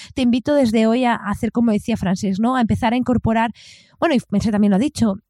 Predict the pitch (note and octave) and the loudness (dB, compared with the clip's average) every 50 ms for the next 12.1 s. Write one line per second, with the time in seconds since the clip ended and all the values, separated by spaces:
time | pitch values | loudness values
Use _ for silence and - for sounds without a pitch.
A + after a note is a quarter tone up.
0 | _ _ - B3 A#3 A#3 A3 - F#3 E3 - - A#3+ A#3 A3+ A3+ A3+ A3 A3 A3+ | _ _ -2 -2 -2 -2 -2 -4 -6 -6 -4 -2 0 2 2 4 4 4 2 2
1 | A3+ G#3 _ - - _ _ _ _ B3 B3+ - - B3+ A3 G#3 F#3+ - A#3 A3 | 0 -2 _ -10 -20 _ _ _ _ 0 0 2 2 0 0 0 0 0 -2 0
2 | - A3 G#3+ - - - B3 A3+ A3+ A3+ - B3 A#3 A3+ A3+ C4 D4 D4+ - - | 0 -2 -2 -2 -4 -2 -2 0 0 0 -2 -2 0 0 0 0 0 -4 -4 -6
3 | D#4 C#4+ D4 D#4+ D#4+ - - C#4 B3+ A#3+ - - D4+ D#4+ F4+ - - - C#4+ C#4 | -6 -4 -4 -6 -6 -6 -6 -4 -4 -4 -4 -4 -4 -4 -6 -6 -6 -6 -4 -2
4 | D4+ E4 E4 E4+ G4 G#4 _ - - - - - _ - _ - C4 C#4 C#4 - | -2 -4 -2 -4 -4 -4 _ -14 -20 -20 -20 -20 _ -14 _ -4 -4 -4 -4 -4
5 | - D#4 D4+ - - C4 C#4 D4 D4 D4 C4+ - C#4 - - A3+ G#3+ - - A3 | -4 -6 -6 -4 -4 -4 -2 -2 -4 -4 -4 -6 -6 -4 -4 -4 -4 -4 -2 -2
6 | A3 A3 G#3+ G#3 G#3 G#3 G#3 G#3+ A3 G#3+ _ - - - B3+ C#4 B3 _ C4+ B3 | 0 0 0 0 0 0 0 -2 -2 -2 _ -4 -4 -4 -4 -4 -4 _ -2 0
7 | A#3+ A#3 A#3 A#3+ B3 C4+ C#4 _ B3 A3+ G3+ - _ _ - G#3 A3 - - G#3 | 0 2 2 0 0 -2 -4 _ -4 -4 -4 -6 _ _ -8 -8 -6 -6 -6 -8
8 | - - G#4 G#4 F4+ B3+ G3+ G3+ - - A3 - A#3 G#3+ G3 G3 F#3 - G#3+ G#3 | -2 0 2 4 4 2 2 -2 -2 -2 -4 -2 -2 -2 -2 -4 -4 -4 -2 -2
9 | G3+ _ G3+ F#3+ - _ _ - - - - - - - - - - - - _ | -2 _ -6 -8 -8 _ _ -20 -20 -20 -20 -20 -20 -20 -20 -20 -20 -20 -20 _
10 | - C#4 C4+ B3+ C4+ D4 D#4+ E4+ F4 - - D#4 C4+ - C#4+ D4 C#4+ C4+ C4+ C#4 | -6 -4 -2 -2 -2 -2 -2 -2 -4 -4 -4 -6 -4 -2 -2 -2 0 -2 -2 -4
11 | B3+ D4+ D4 C#4 B3+ B3 B3+ C4 C#4 B3+ - - B3+ A3+ _ - A3+ A#3 B3+ B3+ | -4 -4 -2 0 0 0 0 0 -2 -2 -2 -2 -2 -2 _ -2 -2 -2 -4 -6
12 | - - | -8 -12